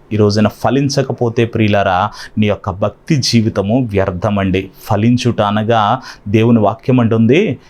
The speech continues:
ఒక చెట్టు ఎలాగైతే ఏమి ఆశించకుండా ఫలాలను ఇస్తుందో, అలాగనే మనం అంటండి, దేవుని కొరకు ఇచ్చుటయే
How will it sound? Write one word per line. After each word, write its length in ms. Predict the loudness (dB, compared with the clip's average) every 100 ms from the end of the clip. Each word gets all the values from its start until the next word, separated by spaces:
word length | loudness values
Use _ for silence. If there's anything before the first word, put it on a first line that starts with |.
| -10 -4
ఒక 160 | -2
చెట్టు 640 | -2 0 -2 0 0 0 0 -2
ఎలాగైతే 680 | -2 0 0 0 0 0 0
ఏమి 480 | 2 2 4 4
ఆశించకుండా 920 | 4 2 -2 0 0 0 -2 -2 -2 -4 -10 -8
ఫలాలను 400 | -2 0 0 0
ఇస్తుందో, 640 | -2 -2 -2 0 2 0 -4 -12 -10 -4
అలాగనే 540 | -2 0 0 0 0
మనం 420 | 0 0 0 2
అంటండి, 680 | 2 2 0 2 2 2 0 -4 -8
దేవుని 520 | 0 2 4 2 0
కొరకు 380 | 2 0 0 2
ఇచ్చుటయే 720 | 0 -2 -4 0 2 4 2